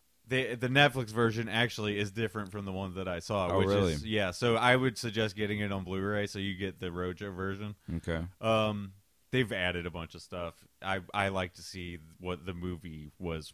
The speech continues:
Speaker 1: presented as,
Speaker 2: Did you
Speaker 1: right?
Speaker 2: see the Netflix version?
Speaker 1: Uh, d-, I have not yet because it's really long.
Speaker 2: Okay.
Speaker 1: Yeah, I just haven't found the time. But, uh,
Speaker 2: Sounds familiar.
Speaker 1: so, <laughs> yeah, exactly.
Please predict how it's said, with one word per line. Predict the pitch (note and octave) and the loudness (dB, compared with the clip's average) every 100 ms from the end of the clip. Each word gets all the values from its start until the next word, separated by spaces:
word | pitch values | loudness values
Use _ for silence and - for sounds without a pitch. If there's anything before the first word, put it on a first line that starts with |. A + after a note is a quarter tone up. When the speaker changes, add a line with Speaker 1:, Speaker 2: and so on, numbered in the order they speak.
| - | -8
Speaker 1:
presented | G2+ E2+ E2 D#2+ D#2 | -6 -4 -6 -8 -10
as, | D2 D#2+ D2 | -10 -12 -4
Speaker 2:
Did | G2 | -2
you | F#2 | 0
Speaker 1:
right? | E2+ | 0
Speaker 2:
see | E2 F2+ F2+ | 0 0 0
the | G2 | 0
Netflix | G2+ G#2 A2 G#2+ | 0 0 0 -4
version? | G2+ A2 A2 A2+ A2+ A2 _ _ | -2 -4 -2 -4 -6 -12 _ _
Speaker 1:
Uh, | B2+ B2 B2+ B2+ B2+ B2+ B2 B2+ A#2 A2+ | 4 6 8 8 8 8 6 4 0 -6
d-, | B2 B2+ | -6 4
I | B2+ C3 | 8 8
have | A2+ C3 A2 | 8 6 8
not | B2 B2 | 6 6
yet | A#2 A2+ | 8 6
because | G#2 A2+ G#2 | 6 2 0
it's | G#2 G#2 | -2 -4
really | G2 F#2+ | -2 -2
long. | E2+ D2+ E2 - - | -2 -6 -10 -14 -6
Speaker 2:
Okay. | D2+ C#2+ A#1+ | -6 -6 -6
Speaker 1:
Yeah, | F#2 D#2+ F#2 | -6 -8 -12
I | F#2+ G2+ | -6 -4
just | F#2+ | -4
haven't | G2+ F2+ | -4 -4
found | F2 E2+ | -4 -6
the | E2+ | -6
time. | D#2+ D#2 - | -10 -14 4
But, | C3+ G#2 - _ _ _ _ _ _ | 6 6 2 _ _ _ _ _ _
uh, | A#2+ A2+ A2+ | 4 6 6
Speaker 2:
Sounds | A2 G#2+ E2+ - | 6 4 0 -4
familiar. | F#2+ E2 D2+ E2+ F#2+ - | -2 -2 -2 -4 -10 -14
Speaker 1:
so, | - C#3 B2+ | -2 2 2
<laughs> | A#2 | 6
yeah, | G#2+ A#2 - - | 6 6 2 -2
exactly. | A2 F#2 F2 E2 | 0 -2 -2 -8